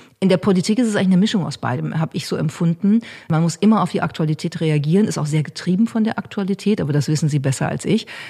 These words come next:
Auf der anderen Seite geht es natürlich darum, dass wir in Entwicklungen in der Gesellschaft, im Wirtschaftssystem unterwegs sind, die schon auch nicht nur aus Ad-hoc-Situationen herausgelöst werden können, so dass man auch in der Lage sein muss, die größeren Zusammenhänge zu entwickeln. Und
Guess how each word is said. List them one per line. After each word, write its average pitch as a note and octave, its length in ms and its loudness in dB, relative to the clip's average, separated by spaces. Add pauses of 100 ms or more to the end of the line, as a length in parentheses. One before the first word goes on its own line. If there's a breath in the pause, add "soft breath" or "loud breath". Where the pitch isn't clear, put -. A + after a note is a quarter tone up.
(160 loud breath)
Auf - 120 -4
der - 160 -2
anderen G3 240 4
Seite G3 240 2
geht F3 160 4
es F#3+ 100 0
natürlich F#3+ 240 0
darum, F3+ 260 0
dass E3 220 -2
wir E3 220 0
in D#3+ 100 0
Entwicklungen E3 640 0
in D3 60 0
der C#3+ 100 0
Gesellschaft, D3+ 680 -2
im D#3+ 180 0
Wirtschaftssystem D#3+ 1200 2
unterwegs F#3 540 2
sind, F#3 240 2
die E3+ 100 0
schon G#3+ 500 0
auch F3 300 -2
nicht F3+ 300 2
nur G3+ 280 2
aus F3 220 0
Ad-hoc-Situationen - 1700 -2
herausgelöst C#3 600 0
werden D#3 300 -4 (380 loud breath)
können, F3+ 420 4 (440 loud breath)
so - 120 -4
dass E3+ 160 2
man F3+ 180 0
auch E3+ 140 2
in G3+ 80 6
der F#3 80 4
Lage F3+ 320 2
sein F3 240 0
muss, F3 160 0
die - 80 -6
größeren D#3+ 380 -2
Zusammenhänge D3+ 520 0
zu - 140 -10
entwickeln. D3+ 560 -8
Und D#3 320 -2